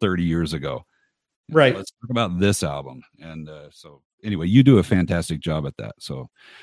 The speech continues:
Speaker 1: I guess
Speaker 2: Well,
Speaker 1: I, I got, I gotta
Speaker 2: appreciate
Speaker 1: get on your Patreon thing so I can start, uh, checking out all the new music again, 'cause that, that is a really great thing. So if anybody's listening here, uh, yeah, Victor's, uh, new music that he, he used to post on, uh,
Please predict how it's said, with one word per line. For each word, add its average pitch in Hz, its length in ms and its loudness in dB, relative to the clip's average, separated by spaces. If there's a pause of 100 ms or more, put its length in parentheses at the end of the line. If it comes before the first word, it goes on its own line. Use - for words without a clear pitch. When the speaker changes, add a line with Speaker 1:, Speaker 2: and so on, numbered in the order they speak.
(100)
Speaker 1:
I 127 80 0
guess 160 120 4
Speaker 2:
Well, 165 100 6
Speaker 1:
I, 160 240 0
I 139 40 -4
got, 131 200 -6
I 135 60 -4
gotta 151 180 2
Speaker 2:
appreciate 151 240 2
Speaker 1:
get 131 40 4
on 131 80 0
your 120 100 -2 (120)
Patreon 85 500 -6
thing 80 220 -4
so - 160 -6
I 78 60 -6
can 80 120 -6
start, 87 320 -2 (100)
uh, 85 280 -2
checking 90 320 0
out 87 100 0
all 85 120 0
the 80 100 -2
new 85 160 6
music 82 400 2
again, 64 420 -8
'cause - 180 -10
that, 90 280 -4
that 92 240 -4
is 76 120 -4
a 80 60 -2
really 76 280 -2
great 76 240 -4
thing. 78 180 0
So - 100 -4
if 78 80 -2
anybody's 110 300 6
listening 107 340 0
here, 82 260 -6 (540)
uh, 78 240 -10 (180)
yeah, 87 200 -2
Victor's, 87 640 2
uh, 85 160 -2
new 87 220 6
music 87 480 4 (140)
that 78 140 -2
he, 76 220 -6 (400)
he 90 100 2
used 95 320 6
to - 60 -4
post 76 340 -2
on, 78 300 2
uh, 73 320 -6